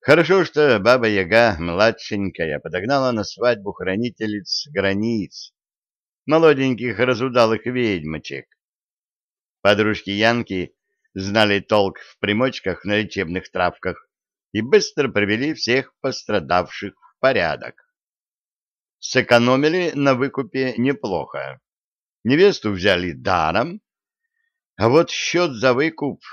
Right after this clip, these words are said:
оказался соизмерим с расходами на свадьбу. И Виталик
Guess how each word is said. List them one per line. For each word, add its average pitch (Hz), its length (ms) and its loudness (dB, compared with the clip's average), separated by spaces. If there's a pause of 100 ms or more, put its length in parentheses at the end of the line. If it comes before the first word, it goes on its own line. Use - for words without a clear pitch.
(240)
оказался 120 680 0
соизмерим 107 920 -4 (340)
с - 120 -14
расходами 110 880 -2
на 101 200 -2
свадьбу. 85 720 -4 (1500)
И 98 140 -2
Виталик 101 640 0